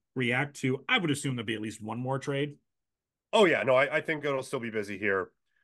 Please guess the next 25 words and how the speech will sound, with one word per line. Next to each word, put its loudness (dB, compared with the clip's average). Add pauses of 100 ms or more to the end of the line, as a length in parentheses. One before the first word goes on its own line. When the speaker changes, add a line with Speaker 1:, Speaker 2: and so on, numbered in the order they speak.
(200)
Speaker 2:
in 0
the, 2
uh, 6
i-, -6
in 0
the 0
next 0
little 0 (320)
bit. 2 (180)
Speaker 1:
It -20 (100)
does 6
Speaker 2:
Um, -6
Speaker 1:
sound 2
like 0
the -4
Lakers 2
sound -2
like -4
they're -2
gonna -2
stand -2
pat. -6
And, -2
I -6
mean, -2